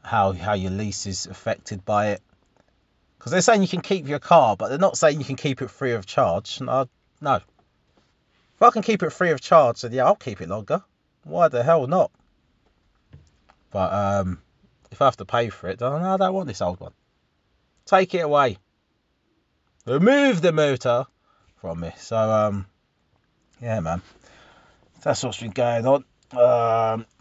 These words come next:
so talking about Zoom call yesterday, we, me and Naomi, we have a weekly quiz with three other couple friends, 'cause that's what you do when you're in your thirties and you're married.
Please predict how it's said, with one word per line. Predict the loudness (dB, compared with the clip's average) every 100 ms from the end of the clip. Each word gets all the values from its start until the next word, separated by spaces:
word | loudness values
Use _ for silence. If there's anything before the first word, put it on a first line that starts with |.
| -14
so | -8 -4
talking | 2 4
about | 4
Zoom | 4 2 2 0
call | 0 0 2
yesterday, | 0 0 2 4 4
we, | 4 -4 -6 -10 _ _ _
me | -4 -2 2 2
and | 2 4
Naomi, | 4 4 2 -2
we | 0
have | 0 0
a | -4
weekly | -6 2 2 2 -2 -14 -12
quiz | -6 -4 -4 -8
with | -8 -8 -8 _ -20 -20
three | -4 2 4
other | 2 0
couple | 0 0 0
friends, | -8 -2 -2 -2 -6
'cause | 0 6
that's | 6
what | 4 0
you | 2 6
do | 6 6 0 -12 _ _ _ _
when | -10
you're | -6
in | -6
your | -8
thirties | -2 4 4 4 0 -4 -6
and | -4
you're | -2
married. | 2 2 2